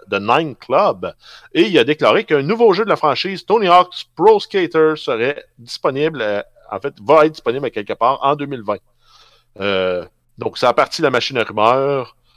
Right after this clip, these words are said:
Euh, on présume qu'il y a une annonce imminente. Par contre, Electronic Arts, qui est le détenteur de la, de la licence,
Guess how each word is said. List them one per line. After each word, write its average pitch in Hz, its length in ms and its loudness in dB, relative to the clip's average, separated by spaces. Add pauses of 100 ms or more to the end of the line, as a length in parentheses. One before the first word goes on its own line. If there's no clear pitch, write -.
(340)
Euh, 104 540 2
on 123 260 2
présume 143 480 -2
qu'il 147 100 -8
y - 20 -2
a 127 40 -4
une 120 60 2
annonce 127 260 0
imminente. 117 400 -4
Par 117 140 -2
contre, 135 260 -6
Electronic 139 480 -4
Arts, 131 220 4
qui - 180 -12
est - 20 -8
le 110 120 -2
détenteur 127 460 0
de 127 40 -4
la, 113 80 4
de - 260 -10
la 113 80 0
licence, 113 680 -6